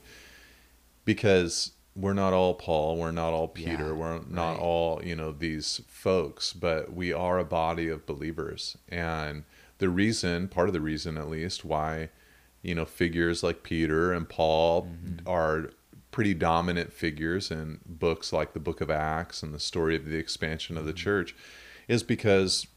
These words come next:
Speaker 1: Luke was giving us a record of the key moments of how the gospel was spreading throughout the whole world in such a short period of time. That should not lead us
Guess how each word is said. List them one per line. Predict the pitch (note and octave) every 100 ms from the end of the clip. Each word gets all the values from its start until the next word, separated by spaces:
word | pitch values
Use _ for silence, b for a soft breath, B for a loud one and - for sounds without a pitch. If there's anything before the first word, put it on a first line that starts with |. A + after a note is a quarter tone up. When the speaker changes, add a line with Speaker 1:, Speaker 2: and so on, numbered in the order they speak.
| _
Speaker 1:
Luke | F2+ F#2 F#2+
was | G2+ F#2
giving | F#2+ F2+ F#2
us | F2+ F2+
a | F2+
record | E2+ F#2+ - E2 D#2+
of | D#2+ E2 D#2 -
the | E2+
key | - - G#2+
moments | G#2+ E2 D#2 D#2 E2+ - - - -
of | D#2 D#2 D#2
how | E2+ E2+
the | F2
gospel | E2 E2 D#2 - - E2+ E2 E2 A#2
was | E2+ D#2+
spreading | - - F2+ F2 F2 D#2 F2 - _
throughout | - F2 D#2 D#2
the | D2
whole | D2+ F2 F2
world | D#2 F#2 G#2+ E2 D#2+
in | D#2
such | - E2
a | E2
short | - E2+ -
period | - E2 D#2+ D2+
of | D2
time. | - F2+ E2+ C#2+ C2+ b b b b b b b b _ -
That | G2+ A2
should | - G2
not | F#2+ E2+ D#2+
lead | F2+ G2+
us | F#2+ D#2+ D#2 - -